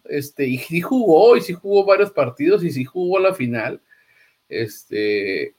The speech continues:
contemplado en el esquema de, de, de Reynoso. Y para cerrar este programa, honor a quien honor merece, un aplauso al señor Juan Reynoso por el siguiente día haber ido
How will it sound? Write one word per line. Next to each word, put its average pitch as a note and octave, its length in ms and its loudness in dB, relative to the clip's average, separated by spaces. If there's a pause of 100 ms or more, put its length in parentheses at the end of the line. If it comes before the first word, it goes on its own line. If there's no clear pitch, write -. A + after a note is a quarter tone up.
(160)
contemplado A#2+ 800 2
en G#3 60 0
el E3 120 0
esquema D3 420 -2
de, C3 340 -2
de, G#2 180 -8
de A#2+ 200 -6
Reynoso. A2+ 840 -4 (680)
Y E3 120 0
para F#3 260 6
cerrar F#3+ 320 4
este G#3+ 260 2
programa, F3 840 2 (360)
honor D#3 600 0
a B2 140 -6
quien B2 180 -8
honor D3 400 -4
merece, D3+ 680 -2 (1300)
un G#3+ 260 6
aplauso F3 1080 2
al B2+ 160 -6
señor C3+ 400 -6
Juan D#3 280 -2
Reynoso C#3 800 -4 (120)
por C3 240 -4
el A#2+ 100 -4
siguiente D3+ 560 -2
día D#3 400 4
haber C3 280 0
ido D#3 500 0